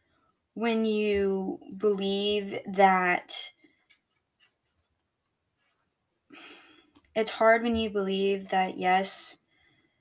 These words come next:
at a certain point, that child does become a living thing inside of another person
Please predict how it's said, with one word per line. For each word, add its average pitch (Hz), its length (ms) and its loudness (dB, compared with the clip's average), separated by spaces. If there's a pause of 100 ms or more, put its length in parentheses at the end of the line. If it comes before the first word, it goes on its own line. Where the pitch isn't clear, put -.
(240)
at 196 140 4
a 196 40 4
certain 202 360 -2
point, 190 560 -4 (180)
that 185 220 6
child 185 640 0 (800)
does 202 680 6 (360)
become 208 720 -4
a 208 80 -4
living 196 340 -4
thing 190 460 -6 (600)
inside 202 760 0
of 196 100 -2
another 185 320 -4
person 220 640 -6